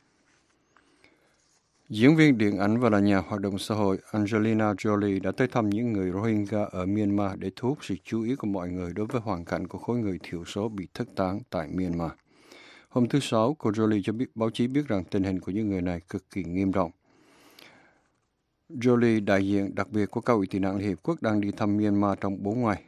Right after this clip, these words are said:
Cô đã hội kiến Tổng thống Thein Sein và lãnh tụ Dân chủ Aung San Suu Kyi. Cô cho báo chí biết rằng phụ nữ sinh sống trong môi trường có xung đột đặc biệt dễ bị trở thành nạn nhân của bạo động tình dục, của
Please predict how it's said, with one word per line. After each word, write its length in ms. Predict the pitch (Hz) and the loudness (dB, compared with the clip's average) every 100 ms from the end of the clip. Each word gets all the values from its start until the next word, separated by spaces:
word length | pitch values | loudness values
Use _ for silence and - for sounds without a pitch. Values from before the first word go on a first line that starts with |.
| _ | _
Cô 100 | - | -6
đã 80 | 98 | -6
hội 180 | 90 90 - | -6 -8 -6
kiến 140 | 113 | -6
Tổng 160 | 110 87 | -4 -6
thống 180 | - 107 | -6 -6
Thein 220 | - 104 | -2 -4
Sein 320 | - 113 101 92 | -2 -2 -2 -4
và 100 | 92 | -4
lãnh 160 | 90 | -4
tụ 160 | 95 87 | -4 -6
Dân 220 | 98 95 | -4 -4
chủ 260 | 90 87 90 - | -4 -8 -8 -4
Aung 160 | 98 | -4
San 240 | 90 110 90 | -2 -4 -4
Suu 180 | - 92 | -6 -8
Kyi. 200 | - 90 - _ _ - - - - - | -6 -8 -10 _ _ -20 -20 -20 -20 -8
Cô 140 | - | -4
cho 120 | 110 110 | 0 2
báo 140 | 120 | 2
chí 160 | - 131 | 0 -2
biết 180 | 156 | -2
rằng 140 | 135 95 | 0 -2
phụ 200 | - 98 | 0 0
nữ 200 | 95 98 | 0 -2
sinh 220 | - 120 | 0 0
sống 240 | 107 110 | 0 -2
trong 140 | 151 120 | 0 0
môi 120 | 107 | 0
trường 240 | - 95 | 0 -4
có 120 | 85 113 | -4 -8
xung 240 | - 113 | -4 -2
đột 160 | 98 87 | -2 -4
đặc 240 | 110 104 - | -6 -6 -4
biệt 240 | 107 101 - | -4 -4 -6
dễ 180 | 98 98 | -4 -2
bị 200 | 113 101 - | -2 -4 -4
trở 120 | 98 | -4
thành 200 | 101 95 | -2 -2
nạn 140 | 90 95 | -2 -2
nhân 180 | 107 95 - | -2 -2 -6
của 100 | 101 | -6
bạo 160 | 95 | -4
động 200 | 92 87 | -4 -8
tình 180 | 82 123 | -2 -2
dục, 240 | 110 95 - - - _ _ _ - | 0 -4 -8 -20 -20 _ _ _ -20
của 240 | - 104 | -8 -6